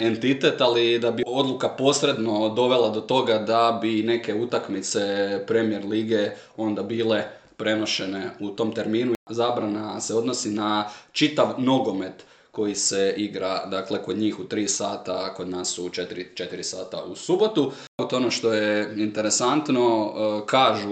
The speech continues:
upućeniji da Premier Liga zapravo ne bi puno toga dobila s time da mogu prenositi sve utakmice.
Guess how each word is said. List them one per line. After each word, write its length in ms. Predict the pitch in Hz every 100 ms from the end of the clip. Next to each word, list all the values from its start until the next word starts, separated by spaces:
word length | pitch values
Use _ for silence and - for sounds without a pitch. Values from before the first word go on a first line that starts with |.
| 101
upućeniji 800 | 107 110 101 113 123 131 117 110
da 420 | 107 113 113 107 -
Premier 320 | 113 113 104
Liga 380 | 110 113 113 98
zapravo 420 | 107 107 107 104
ne 200 | 101 107
bi 260 | 110 101 -
puno 240 | 101 98
toga 280 | 95 98 101
dobila 440 | - 101 101 98
s 100 | 95
time 260 | - 104 101
da 280 | 98 101 101
mogu 280 | 104 95 92
prenositi 800 | 95 90 92 95 92 92 90 87
sve 200 | - 87
utakmice. 540 | - - - - -